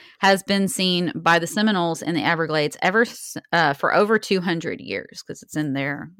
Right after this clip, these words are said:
um, uh, it's been reported for a long time in their culture. In recent news,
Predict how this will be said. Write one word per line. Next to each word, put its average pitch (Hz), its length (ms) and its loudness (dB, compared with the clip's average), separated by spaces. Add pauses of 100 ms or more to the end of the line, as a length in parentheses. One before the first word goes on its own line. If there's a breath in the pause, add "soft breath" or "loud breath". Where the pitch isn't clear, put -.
(160)
um, - 460 -12 (1080)
uh, 139 400 -6 (1120)
it's 147 140 -8
been 143 160 -6
reported 143 300 -6
for - 120 -10
a 143 60 -6
long 143 180 -6
time - 240 -6
in 143 80 -6
their - 140 -10
culture. - 400 -18 (600 loud breath)
In 202 140 -2
recent 247 360 0
news, 147 380 -4